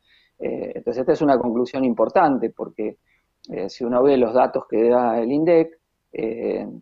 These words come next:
que, que analiza los, eh, niveles de ingreso de la población por deciles, divide la población en diez y,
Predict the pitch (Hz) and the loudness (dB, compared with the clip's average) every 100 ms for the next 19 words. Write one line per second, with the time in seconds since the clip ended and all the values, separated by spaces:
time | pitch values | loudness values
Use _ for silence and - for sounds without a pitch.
0 | _ - 107 - 117 120 127 165 - 143 | _ -12 -12 -10 -6 -2 4 4 4 2
1 | 120 110 - - - 117 117 104 113 135 | 2 0 -6 -18 -12 -8 -6 -6 0 2
2 | 147 131 123 131 139 131 120 117 120 117 | 2 2 0 2 0 2 2 2 2 2
3 | - 147 117 113 110 120 - 156 131 107 | 2 0 0 0 0 0 2 2 2 0
4 | 123 120 113 113 117 - 120 120 120 135 | 0 0 0 -2 -4 -6 -6 -6 -4 -4
5 | 139 - - | -4 -8 -14